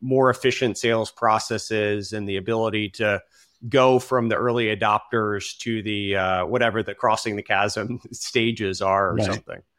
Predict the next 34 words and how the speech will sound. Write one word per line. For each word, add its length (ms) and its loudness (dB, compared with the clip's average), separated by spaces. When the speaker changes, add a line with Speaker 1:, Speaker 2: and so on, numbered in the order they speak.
Speaker 2:
But 120 6
it's 140 4
really 260 6
Speaker 1:
Yeah. 100 6
Speaker 2:
number 240 6
one 160 8
reason 320 8
why 140 4
so 220 4
many 200 6
startups 440 4
burn 340 6
so 200 2
much 300 2
money 320 -2
and, 220 -8
and 160 4
don't 280 6
really 260 6
come 240 2
out, 380 0
um, 480 -4
you 80 4
know, 280 2
efficient. 460 2
They're 280 2
not 200 6
making 300 4
efficient 400 2
use 260 0
of 120 -2
their, 320 -2
of 240 -12
the 260 -8